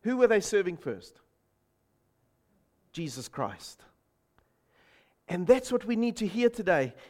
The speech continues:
There are churches and mega churches where the people who go there go because one person is in that pulpit. I'm not gonna mention any names, you know.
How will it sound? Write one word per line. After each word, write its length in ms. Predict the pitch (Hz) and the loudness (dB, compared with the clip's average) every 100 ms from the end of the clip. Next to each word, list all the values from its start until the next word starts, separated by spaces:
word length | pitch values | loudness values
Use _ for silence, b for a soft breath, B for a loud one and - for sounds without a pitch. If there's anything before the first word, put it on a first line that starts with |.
| - | -14
There 300 | 202 202 196 | -2 2 2
are 60 | |
churches 580 | - - 262 254 262 226 | 2 0 2 2 -2 -2
and 300 | 185 180 190 | -2 -2 8
mega 260 | 254 262 269 | 8 8 6
churches 680 | 262 254 240 202 180 170 - B | 6 4 4 4 2 2 -8 B
where 120 | 185 | 2
the 80 | 185 | 2
people 340 | 185 254 269 254 | 2 0 0 0
who 100 | 247 | 6
go 260 | 233 233 | 10 10
there 300 | 196 185 175 170 b b b b b - | 10 6 4 0 b b b b b 8
go 200 | 226 233 | 10 10
because 440 | 233 233 247 214 | 8 8 8 8
one 380 | 202 254 262 254 | 8 10 10 4
person 440 | 269 262 247 247 | 8 8 8 6
is 160 | 214 196 | 6 4
in 140 | 233 | 4
that 220 | 220 220 | 4 2
pulpit. 360 | 247 240 185 - - - _ _ _ _ _ _ _ _ _ _ _ _ _ _ _ | 2 2 2 0 -2 -20 _ _ _ _ _ _ _ _ _ _ _ _ _ _ _
I'm 140 | - 240 | 2 6
not 160 | 285 | 6
gonna 160 | 285 269 | 6 6
mention 340 | 254 247 254 | 4 2 0
any 260 | 247 262 262 | 0 2 6
names, 440 | 240 220 175 151 | 8 8 6 2
you 120 | 190 247 | 0 2
know. 540 | 226 240 190 135 113 | 8 8 8 6 -2